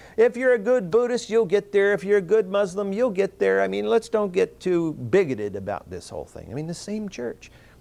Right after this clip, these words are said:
Not the same people, of course. So the enemies are both outside the church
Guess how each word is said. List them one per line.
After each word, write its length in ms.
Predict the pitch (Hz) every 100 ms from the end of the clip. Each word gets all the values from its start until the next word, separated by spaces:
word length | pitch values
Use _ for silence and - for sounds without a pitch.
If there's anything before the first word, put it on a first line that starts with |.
| -
Not 180 | 92 -
the 40 |
same 200 | - 82
people, 300 | 147 170 104
of 100 | 87
course. 380 | - 110 123 - - - - - - - - - _ - - -
So 220 | 196 185
the 180 | 180 202
enemies 400 | 262 247 214 160
are 120 | 151
both 200 | 147 135
outside 440 | 170 277 196 143
the 80 | 123
church 500 | - 135 147 -